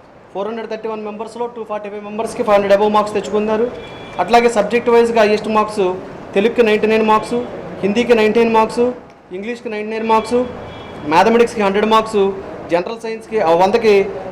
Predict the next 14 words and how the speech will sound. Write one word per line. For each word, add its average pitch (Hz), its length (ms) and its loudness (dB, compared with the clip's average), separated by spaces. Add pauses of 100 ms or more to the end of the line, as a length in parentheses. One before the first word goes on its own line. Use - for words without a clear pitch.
ఆ, 170 40 -4
తొంభై 196 280 -6
తొమ్మిది 220 280 -4
మార్కులు, 208 440 -2 (320)
తొ-, 190 120 -6
ముప్పై 240 240 -6
తొమ్మిది 240 220 -6
మందికి 226 300 -10
హండ్రెడ్ 214 280 -10
మార్క్స్, 220 260 -10 (600)
జనరల్ 196 260 -8
సైన్స్లో 233 380 -8
పదిహేడు 214 360 -8
మందికి, 233 380 -12